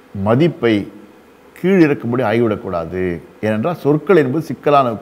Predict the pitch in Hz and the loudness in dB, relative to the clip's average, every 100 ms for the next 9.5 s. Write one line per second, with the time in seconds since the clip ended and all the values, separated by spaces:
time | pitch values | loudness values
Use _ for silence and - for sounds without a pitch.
0 | 110 101 98 98 90 139 147 123 90 82 | -8 -6 -4 -4 -6 -6 -2 0 0 -4
1 | - - - - - - - 147 139 117 | -8 -10 -20 -20 -20 -6 2 4 6 6
2 | 226 262 277 220 156 131 135 143 143 - | 6 6 4 6 8 8 8 6 2 -4
3 | - - 131 143 143 127 - 190 220 - | -20 0 4 4 4 2 6 8 6 4
4 | 185 135 113 117 151 - - - - 139 | 4 4 4 0 -8 -16 -20 -20 -4 4
5 | 185 208 135 123 151 - - - - - | 6 8 6 4 -2 -8 -16 -20 -20 -6
6 | 147 185 202 135 123 147 - - - - | 2 6 8 6 4 0 -10 -20 -20 -6
7 | 165 214 220 226 156 143 180 - - - | 0 2 4 4 6 2 0 -8 -18 -6
8 | 147 147 208 185 151 170 208 147 139 135 | -4 2 6 6 6 2 0 0 2 2
9 | 110 101 90 104 101 | 2 0 0 -2 -2